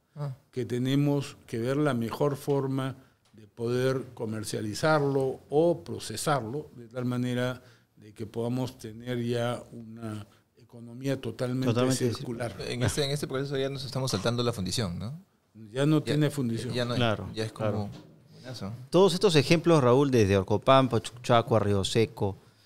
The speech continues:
Speaker 3: y, y todos estos retos, eh, nos demuestran, pues, que la, que la minería tiene muchas complejidades y que requiere de mucha paciencia,
Speaker 1: Ujú.
Speaker 3: perseverancia,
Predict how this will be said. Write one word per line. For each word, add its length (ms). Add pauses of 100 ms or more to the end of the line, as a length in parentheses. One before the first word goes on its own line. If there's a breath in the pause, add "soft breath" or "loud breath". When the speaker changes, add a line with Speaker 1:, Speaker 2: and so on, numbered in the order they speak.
(380 soft breath)
Speaker 3:
y, 180
y 220
todos 200
estos 220
retos, 420 (200)
eh, 340
nos 200
demuestran, 440
pues, 140
que 120
la, 280
que 60
la 100
minería 340
tiene 160
muchas 220
complejidades 640
y 40
que 80
requiere 420 (440 soft breath)
de 160
mucha 280
paciencia, 460
Speaker 1:
Ujú. 60
Speaker 3:
perseverancia, 880